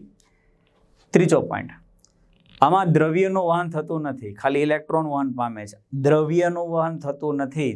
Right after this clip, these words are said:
જ્યારે આની અંદર વાત કરીએ તો આયન સ્વરૂપમાં દ્રવ્યનું વહન થાય છે, કેમ કે એન એ સી એલ, એન એ પ્લસ સી એલ માઇનસ. તો એ વહન થાય આયનો, એટલે કે વિદ્યુતનું વહન થાય છે. અર્થાત આયનોના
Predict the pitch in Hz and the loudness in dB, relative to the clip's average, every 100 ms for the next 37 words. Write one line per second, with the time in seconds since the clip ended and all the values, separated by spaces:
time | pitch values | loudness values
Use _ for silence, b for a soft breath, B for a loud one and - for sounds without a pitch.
0 | 101 127 127 - 131 143 156 147 147 139 | 0 0 0 -2 -6 -4 -4 -2 0 0
1 | 135 131 135 143 127 110 120 - 117 139 | 0 -2 -6 -4 -2 -4 -6 -4 0 0
2 | 151 151 - 127 104 - _ _ _ - | 0 -4 -2 -2 -2 -8 _ _ _ -2
3 | 139 123 107 117 120 135 127 113 113 104 | 2 2 0 -4 0 -2 -2 -4 -6 -6
4 | 101 98 98 104 117 120 123 131 139 139 | -6 -6 -6 -8 -6 -6 -2 0 0 -2
5 | 127 123 101 - b b - 127 151 - | -2 -2 -2 -8 b b -2 2 2 0
6 | 156 156 - - 120 120 104 98 92 90 | 0 -2 -4 -4 -2 -2 -4 -8 -10 -12
7 | - - _ _ _ _ _ B B B | -18 -20 _ _ _ _ _ B B B
8 | B - - 165 208 226 226 - _ - | B -2 0 4 4 2 -4 -14 _ -2
9 | 151 165 190 180 175 139 156 147 120 98 | 2 4 2 2 2 2 0 -2 -4 -8
10 | - - 127 131 165 170 170 180 175 170 | -14 -10 -8 0 0 0 0 0 0 -6
11 | _ 147 135 160 160 147 139 131 123 110 | _ -10 2 2 2 -2 -2 -2 -4 -6
12 | 104 113 _ 131 131 170 131 - _ _ | -8 -16 _ -6 0 0 0 -6 _ _
13 | _ _ _ _ _ _ _ _ _ 123 | _ _ _ _ _ _ _ _ _ 2
14 | 156 180 180 151 240 | 4 4 0 -2 -2